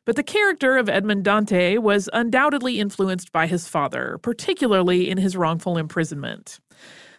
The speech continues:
That work has similarities to an earlier, shorter work called simply Georges, whose main character is described as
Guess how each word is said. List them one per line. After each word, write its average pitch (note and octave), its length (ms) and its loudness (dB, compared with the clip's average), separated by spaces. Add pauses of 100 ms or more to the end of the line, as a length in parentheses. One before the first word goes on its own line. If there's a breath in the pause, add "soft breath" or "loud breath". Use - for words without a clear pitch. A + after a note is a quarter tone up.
That C4+ 180 2
work B3+ 300 4
has C4 340 0
similarities D#4 760 0
to D4 120 -2
an D4 180 -2
earlier, B3 480 2
shorter D4+ 460 0
work F#3 320 0
called G3+ 260 -2
simply G3 360 0
Georges, E3+ 680 0 (300 loud breath)
whose A3+ 180 2
main B3 240 0
character G3+ 460 0
is F#3 160 0
described G#3 580 2
as E3 380 -2